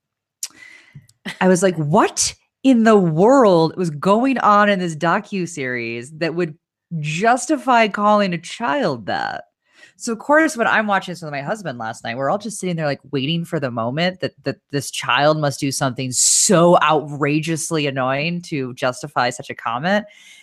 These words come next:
And of course, when we're done, we're just like, "Wait, the kids were in it, like, all of, like, two minutes. Like, I don't understand. Like, what?"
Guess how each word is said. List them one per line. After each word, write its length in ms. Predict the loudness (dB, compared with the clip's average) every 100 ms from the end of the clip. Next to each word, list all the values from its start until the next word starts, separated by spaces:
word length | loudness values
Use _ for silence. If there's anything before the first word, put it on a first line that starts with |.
| _
And 140 | 0 2
of 60 |
course, 240 | 2 2 2
when 100 | 2
we're 140 | 2
done, 320 | 4 4 4
we're 100 | 0
just 180 | -4 -4
like, 280 | -2 -2 -4 _ _ _ _ _ _ _ _ _ _
"Wait, 400 | -2 0 0 -2 _ _ _ _ _ _ _ _ _ _ _
the 80 | -12
kids 340 | -4 -2 0
were 160 | 2 2
in 100 | 4
it, 80 | 4
like, 180 | 4 4
all 200 | 6 6
of, 120 | 4
like, 200 | 4 2
two 200 | 0 -2
minutes. 260 | 0 0 2
Like, 140 | 2
I 100 | 4
don't 140 | 2 2
understand. 420 | -2 -6 -6 -2
Like, 160 | -2
what?" 460 | -4 -4 2 4 2